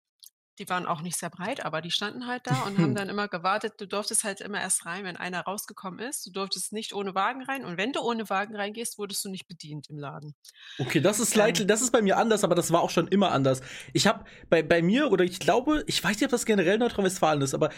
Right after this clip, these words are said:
Speaker 2: wenn ich bei mir einkaufen gehe, interessiert sich keine Sau dafür, ob ich einen Wagen dabei hab. Ich muss auch
Speaker 1: Nee, das
Speaker 2: ganz
Speaker 1: war
Speaker 2: ehrlich
Speaker 1: auch
Speaker 2: sagen,
Speaker 1: erst
Speaker 2: ich
Speaker 1: jetzt,
Speaker 2: verstehe
Speaker 1: Dienstag.
Speaker 2: das auch nicht. Ja, aber das ist, äh,
Speaker 1: Dien-, Dienstag war das noch nicht. Also, dass da, also f-, früher war das so und jetzt aber wieder eine Zeit lang nicht und jetzt schon wieder s-, aber auch so krass. Die kontrollieren wirklich, dass da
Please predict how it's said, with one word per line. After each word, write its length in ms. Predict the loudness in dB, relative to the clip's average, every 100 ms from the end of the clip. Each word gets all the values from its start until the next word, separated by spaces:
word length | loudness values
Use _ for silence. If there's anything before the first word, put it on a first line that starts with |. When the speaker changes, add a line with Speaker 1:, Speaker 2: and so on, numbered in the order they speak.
| -2
Speaker 2:
wenn 120 | 2
ich 140 | 2 4
bei 80 | 4
mir 160 | 4
einkaufen 340 | 4 2 2 4
gehe, 160 | 2
interessiert 400 | 2 2 0 0
sich 160 | -4 -4
keine 340 | 0 2 4
Sau 200 | 4 4
dafür, 180 | 2 2
ob 60 | 2
ich 60 |
einen 80 | 4
Wagen 180 | 4 4
dabei 240 | 2 4
hab. 140 | 2 0 -2
Ich 160 | 0 2
muss 200 | 4 4
auch 40 | 4
Speaker 1:
Nee, 60 |
das 80 | 4
Speaker 2:
ganz 100 | 4
Speaker 1:
war 60 | 4
Speaker 2:
ehrlich 120 | 4
Speaker 1:
auch 20 |
Speaker 2:
sagen, 100 | 4 4
Speaker 1:
erst 40 |
Speaker 2:
ich 20 | 4
Speaker 1:
jetzt, 100 | 2
Speaker 2:
verstehe 300 | 2 2 4
Speaker 1:
Dienstag. 240 | 4 4
Speaker 2:
das 180 | 2 0
auch 160 | -2
nicht. 300 | -2 -4 -2
Ja, 100 | 2 4
aber 120 | 4
das 140 | 2
ist, 120 | 2
äh, 60 | 0
Speaker 1:
Dien-, 100 | -2 -8 -12
Dienstag 320 | -4 -4 -2
war 140 | -2 -2
das 180 | -4
noch 120 | -6 -8
nicht. 420 | -12 -14 -14 -10
Also, 200 | -8 -8
dass 220 | -6 -6
da, 180 | -4 -6 -8 -14 -16
also 220 | -10 -8 -8
f-, 160 | -12 -16 _ _ -16
früher 400 | -10 -2 -2 -2
war 120 | -4
das 200 | -4 -6
so 240 | -6 -8
und 160 | -8 -8
jetzt 160 | -8 -8
aber 160 | -8
wieder 140 | -6 -6
eine 160 | -4
Zeit 280 | -4 -4 -4
lang 160 | -6 -4
nicht 200 | -2 -2
und 100 | -4
jetzt 240 | -4 -2
schon 200 | -2 -4
wieder 140 | -8 -8
s-, 140 | -6
aber 200 | -4 -2
auch 80 | -2
so 160 | -4 -6
krass. 320 | -6 -2 -2
Die 60 | -2
kontrollieren 580 | -8 -12 -10 -8 -6 -6
wirklich, 260 | -10 -10
dass 180 | -8 -6
da 200 | -4 -6